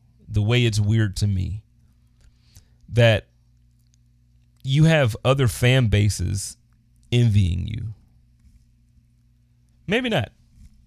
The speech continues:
Maybe, maybe everybody else is used to this, but, you know, it's one of the sayings that,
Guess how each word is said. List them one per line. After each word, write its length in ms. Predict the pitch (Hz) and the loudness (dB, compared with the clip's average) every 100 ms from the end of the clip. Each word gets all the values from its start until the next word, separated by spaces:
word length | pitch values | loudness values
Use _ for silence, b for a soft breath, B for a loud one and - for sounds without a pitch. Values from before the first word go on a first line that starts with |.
| _ - - - | _ -20 -20 -10
Maybe, 300 | 185 196 180 | -6 -6 -6
maybe 480 | 156 185 185 170 - - | -4 -4 -4 -8 -6 -2
everybody 440 | 147 151 143 135 | 0 0 2 2
else 200 | 135 120 | 0 0
is 120 | 110 | 0
used 200 | 107 113 | 0 -2
to 60 | 95 | -2
this, 160 | 95 98 | -4 0
but, 220 | 107 95 B B B B B _ _ _ | 0 0 B B B B B _ _ _
you 100 | 131 | 0
know, 160 | 120 107 | 2 2
it's 140 | 127 | 0
one 140 | 160 185 | 0 0
of 40 | |
the 80 | 151 | -2
sayings 340 | 131 135 131 | -2 0 0
that, 140 | 120 | 0